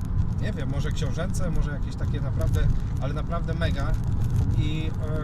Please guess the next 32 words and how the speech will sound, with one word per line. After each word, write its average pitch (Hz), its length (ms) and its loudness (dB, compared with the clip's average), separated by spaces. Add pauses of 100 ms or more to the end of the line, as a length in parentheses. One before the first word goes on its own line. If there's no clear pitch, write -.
(120)
e, 143 40 -2
są 165 220 -2 (500)
porzucone, 190 460 -2 (160)
pozostawione - 640 0
bez - 180 -2
opieki. - 460 -4 (380)
No - 60 -4
naprawdę 170 400 -2
jeden 170 280 -2
na - 120 0
dziesięć - 420 0
może - 180 0
gdzieś - 240 2
jest - 160 0
wykupiony 160 520 2
i, - 300 0
em, - 80 4 (1120)
próba 160 280 4
rewitalizacji, - 760 4
jakby - 260 2
naprawy - 420 2
tego, - 200 -4 (320)
tego - 260 6
obiektu - 300 0
jest, - 320 2 (440)
ale - 160 4
tak - 160 2
reszta - 280 -2
to - 160 -2
są - 100 0
już, - 440 -2
e, - 40 -2